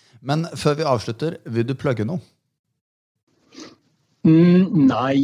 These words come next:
Speaker 2: eh, nei, jeg tror ikke det. Jeg kommer ikke på noe spesielt.
Speaker 1: Nei, ok. Men jeg skal heller ikke plugge noe i dag, men, eh, vi, det her er ikke siste episode før jul, så vi, eh, vi prates igjen neste uke, Christian.
Speaker 2: Jo.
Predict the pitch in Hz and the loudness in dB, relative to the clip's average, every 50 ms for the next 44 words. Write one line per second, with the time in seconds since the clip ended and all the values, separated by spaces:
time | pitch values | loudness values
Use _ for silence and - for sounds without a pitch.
0 | 151 160 151 156 156 156 160 165 160 160 160 160 160 156 151 147 147 185 254 277 | 0 0 0 2 2 2 2 2 2 2 0 0 0 0 0 -2 0 0 0 0
1 | 269 196 - - 170 180 180 - 208 220 233 233 208 - - 180 165 170 180 170 | 0 0 0 0 -2 0 0 0 0 0 0 0 -2 -2 -2 0 0 0 0 -2
2 | 196 160 - 180 160 151 165 165 - - 170 156 - - 143 151 190 190 - - | -4 -4 -2 -2 0 0 0 -2 -2 -4 -6 -8 -6 -8 -10 -10 -10 -12 -14 -18
3 | - _ _ _ 139 - - - 120 - - - 127 120 107 113 - - _ - | -18 _ _ _ -20 -16 -12 -12 -12 -12 -10 -10 -10 -8 -8 -10 -10 -14 _ -10
4 | 151 160 165 160 208 156 151 151 - 165 147 143 131 123 131 127 - 139 - 139 | -6 -6 -6 -4 0 0 0 0 2 2 2 2 2 0 -4 -6 -6 -4 -2 -2
5 | 127 117 107 107 104 104 120 143 160 160 - - 123 135 139 139 139 139 139 139 | -2 -2 -2 -2 -2 0 0 0 0 -2 -6 -10 -12 -10 -8 -8 -6 -6 -6 -6
6 | 139 139 135 135 135 135 135 135 135 135 123 - - 170 123 113 120 127 131 131 | -6 -4 -4 -4 -4 -6 -4 -4 -4 -6 -6 -10 -14 -20 -16 -10 -8 -8 -8 -6
7 | 120 120 131 117 135 135 127 131 - - 143 131 143 123 - 101 95 - 127 120 | -4 -2 0 2 2 2 2 0 -2 -2 -4 -4 -4 -4 -4 -6 -6 -6 -6 -6
8 | - 120 107 110 110 - 113 107 104 107 110 113 110 - - - - 131 127 135 | -4 -4 -6 -6 -4 -2 -2 -2 -2 -2 -4 -6 -8 -12 -10 -8 -6 -4 -2 -2
9 | 135 131 127 127 127 131 131 127 127 135 131 - 131 110 104 - - 117 120 120 | -2 -2 -2 -2 -2 -2 -2 -2 -2 -4 -4 -4 -4 -4 -4 -4 -4 -4 -4 -4
10 | 120 117 120 113 - - 98 95 95 - - 87 90 92 92 92 98 98 104 101 | -4 -6 -6 -8 -8 -10 -12 -12 -12 -12 -12 -10 -10 -10 -12 -12 -14 -12 -12 -12
11 | 107 - - _ - 151 160 202 254 | -12 -12 -10 _ -4 0 0 2 2